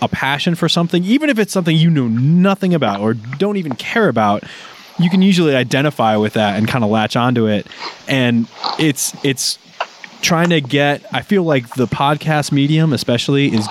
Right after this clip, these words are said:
good for, uh, showing people who aren't into cars, like, the n-, kind of the dorky side of it, you know? And I feel like in geek culture or whatever, that's, that's taken off, uh, in recent years with mu-,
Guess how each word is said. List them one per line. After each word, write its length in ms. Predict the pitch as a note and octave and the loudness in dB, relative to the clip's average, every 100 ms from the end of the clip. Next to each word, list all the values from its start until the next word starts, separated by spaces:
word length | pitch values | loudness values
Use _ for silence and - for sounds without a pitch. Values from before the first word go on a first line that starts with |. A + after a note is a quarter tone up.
| - | 0
good 260 | B2 B2+ | 0 0
for, 640 | B2+ - B2 A#2 A2 A2 G#2+ - - - - - | -4 -2 0 2 2 0 -2 -8 -18 -16 -10 -2
uh, 420 | A2 G#2+ G2+ G2 - - - - | 2 2 2 0 -4 -20 -16 -6
showing 600 | - - C#3 C#3+ C#3 C3 | -2 0 2 2 0 0
people 280 | C#3 C#3 | -2 0
who 160 | B2+ B2 - | 0 0 0
aren't 280 | A#2+ B2+ | 0 2
into 180 | C3 C3+ | 0 -2
cars, 600 | - C#3 C#3 D3 D#3+ - - - - - - | 0 0 2 2 2 0 -8 -20 -20 -12 -2
like, 220 | B2+ - | -2 -2
the 180 | E3+ B2+ | -6 -2
n-, 240 | B2 A#2+ - F3 C3 - | 0 -2 -4 -10 -8 -4
kind 180 | - E3+ | 0 0
of 80 | |
the 60 | D3+ | -2
dorky 400 | C3 C#3+ D#3 E3 | 0 0 0 0
side 320 | - C#3+ C#3+ | 0 0 2
of 120 | C#3 G#2 | 0 0
it, 200 | G2 - | -2 0
you 120 | A#2 | 0
know? 180 | A#2+ B2+ | 2 2
And 100 | B2 | 0
I 60 | |
feel 280 | A#2 C#3+ C3 | 0 0 2
like 380 | B2 A2+ - - | 2 0 -4 -4
in 220 | C#3 A#2 G#2 | -2 -2 0
geek 340 | C3 B2+ - | 0 0 -2
culture 440 | - A#2+ A#2+ B2+ A2 | -4 -2 -2 0 2
or 40 | |
whatever, 340 | G#2+ A2 G#2+ G#2+ | 2 0 0 0
that's, 340 | A2 - - - - | -2 -2 -4 -4 -6
that's 240 | A#2 - - | -4 -2 -2
taken 380 | - C3+ C3 | 0 0 0
off, 360 | A#2 A#2+ A#2+ - - - - - - | 0 0 0 -6 -14 -14 -16 -16 -4
uh, 400 | A2+ G#2+ G#2 G#2 | 0 2 2 0
in 160 | - A#2 | 0 0
recent 320 | A2+ A2 G#2+ | 2 0 0
years 360 | G#2+ G#2+ G#2 G#2 | 0 2 0 0
with 320 | G2+ - - | -2 -4 -4
mu-, 360 | A#2+ C3+ C#3+ | 0 2 2